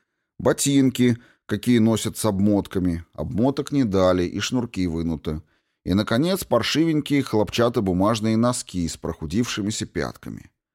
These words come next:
Зеркала, разумеется, не было, но я и так знал, облачившись в это старье,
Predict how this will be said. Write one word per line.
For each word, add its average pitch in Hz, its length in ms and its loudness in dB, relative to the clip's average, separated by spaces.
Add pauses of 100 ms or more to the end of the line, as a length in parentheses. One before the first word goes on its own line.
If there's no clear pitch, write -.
(320)
Зеркала, 127 640 2
разумеется, 113 640 0
не 98 240 2
было, 76 340 -4 (140)
но 139 160 -2
я 208 220 4
и - 20 4
так 135 380 2
знал, 104 380 2
облачившись 98 720 -2
в 98 80 0
это 90 180 0
старье, 139 640 2